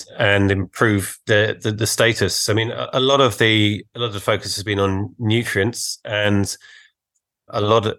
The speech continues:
really, the, the majority, I, I, I believe, of the nutrients going into the aquatic environment is coming from, uh, diffuse sources from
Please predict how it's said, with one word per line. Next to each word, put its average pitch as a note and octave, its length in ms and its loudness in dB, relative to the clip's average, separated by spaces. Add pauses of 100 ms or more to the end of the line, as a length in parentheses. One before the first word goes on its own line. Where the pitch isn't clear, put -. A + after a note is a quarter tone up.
(120)
really, G#2+ 580 -2 (220)
the, G#2 240 -4
the G#2 80 -6
majority, G2+ 560 0
I, G2 300 -4
I, G#2 60 -10 (340)
I G#2 100 -2
believe, F#2+ 240 -4
of G2 320 0
the G#2 80 -6
nutrients G2 400 -4
going F#2+ 240 -2
into F#2 260 -4
the F#2 120 -4
aquatic F#2 360 -6
environment G2 360 -2
is G2+ 160 -6
coming F#2 380 -2
from, F#2 540 -2 (160)
uh, F#2+ 140 -2
diffuse - 420 -8
sources F#2 460 -6
from F#2+ 300 -2